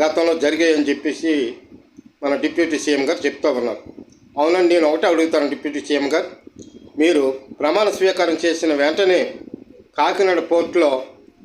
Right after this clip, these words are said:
మీరు ప్రవేశించి వాటిని పరిశీలన చేసి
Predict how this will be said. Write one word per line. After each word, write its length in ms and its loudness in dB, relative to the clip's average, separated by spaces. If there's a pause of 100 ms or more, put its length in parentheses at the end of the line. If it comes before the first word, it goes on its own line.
(340)
మీరు 140 0
ప్రవేశించి 720 0
వాటిని 240 2
పరిశీలన 460 0
చేసి 560 0